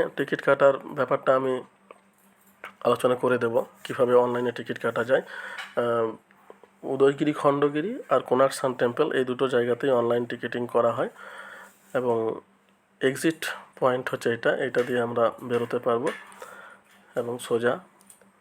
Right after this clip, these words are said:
আমাদেরকে বেরিয়ে যেতে হবে। তাহলে এতদূর পর্যন্তই। এই দেখো, এখানে কিন্তু পুজো অর্চনা শুরু হয়েছে, চাইলে এখানে কিন্তু পুজো দেওয়া যেতে পারে। হুম, মন্দিরের বাইরে, অর্থাৎ মন্দিরের অভ্যন্তরে কিন্তু নয়,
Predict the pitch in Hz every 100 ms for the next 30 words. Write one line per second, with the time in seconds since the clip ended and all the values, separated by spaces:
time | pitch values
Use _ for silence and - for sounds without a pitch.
0 | - 127 117 113 117 - _ _ _ _
1 | _ _ _ _ _ - _ _ _ -
2 | _ _ - 120 113 110 - 120 110 -
3 | - - - - - _ - 139 147 -
4 | - - 135 147 147 139 139 135 131 156
5 | 202 - - 131 123 120 127 - 135 131
6 | 127 139 151 135 131 127 - 135 156 139
7 | 123 117 113 - - - 127 123 123 123
8 | 123 - 147 - 120 143 120 120 - -
9 | - _ 131 123 117 117 113 98 82 -
10 | - - - 123 92 - - - - -
11 | - 143 151 156 139 123 110 110 110 -
12 | 123 127 127 131 131 123 123 143 147 143
13 | 139 123 117 120